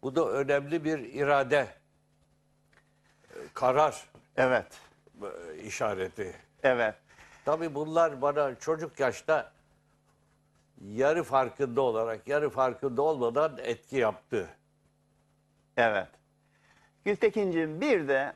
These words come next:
Speaker 2: <clears throat> Toraman var.
Speaker 1: Efendim?
Speaker 2: Toraman var.
Speaker 1: Aa, evet, o kediyi hiç unutmam. Çok güzel bir kediydi.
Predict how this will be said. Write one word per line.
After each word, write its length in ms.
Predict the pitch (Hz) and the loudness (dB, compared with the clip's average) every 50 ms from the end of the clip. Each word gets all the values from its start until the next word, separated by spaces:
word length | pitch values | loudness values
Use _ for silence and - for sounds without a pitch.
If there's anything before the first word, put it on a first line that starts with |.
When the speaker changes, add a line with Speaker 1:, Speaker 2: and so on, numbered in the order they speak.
| _ - | _ -4
Speaker 2:
<clears throat> 720 | 208 214 190 160 143 123 110 _ _ _ _ _ _ - | -2 -2 -2 -2 -6 -10 -14 _ _ _ _ _ _ -6
Toraman 600 | - - 190 202 202 196 175 165 156 139 127 101 | 2 4 4 6 6 4 2 2 0 -2 -2 -6
var. 240 | 78 69 - - _ _ _ _ _ _ _ _ _ _ _ _ _ _ _ _ _ _ _ _ _ _ _ _ _ _ _ _ _ _ _ _ _ _ _ _ _ - - - - | -14 -16 -18 -20 _ _ _ _ _ _ _ _ _ _ _ _ _ _ _ _ _ _ _ _ _ _ _ _ _ _ _ _ _ _ _ _ _ _ _ _ _ -20 -20 -20 -10
Speaker 1:
Efendim? 340 | - - 123 120 123 147 147 _ _ - | -6 -4 -4 -2 -4 -6 -8 _ _ -2
Speaker 2:
Toraman 600 | - 175 175 175 185 185 185 185 180 170 151 135 | 2 4 6 6 6 4 4 4 2 2 0 -4
var. 140 | 117 110 110 | -6 -4 -2
Speaker 1:
Aa, 420 | 110 120 123 123 123 123 120 117 117 | 0 2 2 4 4 4 4 2 2
evet, 340 | 113 113 113 110 104 - | 0 0 -2 -2 -4 -4
o 140 | 113 113 110 | -4 -4 -4
kediyi 680 | 101 - 120 113 107 87 101 113 113 107 107 110 98 - _ _ _ _ _ _ - | -4 -4 -4 -4 -4 -4 -4 -4 -4 -2 -4 -4 -6 -8 _ _ _ _ _ _ -8
hiç 240 | - 131 123 117 - | -6 -6 -6 -6 -4
unutmam. 520 | 127 127 107 120 117 - - 117 113 104 78 71 _ _ _ _ _ _ _ _ _ _ _ _ _ _ _ _ _ | -4 -4 -2 -4 -6 -6 -6 -4 -4 -4 -6 -8 _ _ _ _ _ _ _ _ _ _ _ _ _ _ _ _ _
Çok 460 | - - 120 131 123 104 92 _ - | -6 -2 0 0 0 -2 -4 _ -10
güzel 420 | - 110 92 104 120 113 107 98 95 | -10 -8 -2 -2 -2 -2 -2 -4 -6
bir 160 | 113 104 90 | -8 -8 -6
kediydi. 720 | - 117 110 95 90 104 104 98 92 117 131 151 139 | -6 -6 -6 -4 -6 -10 -10 -6 -4 -2 -2 -4 -4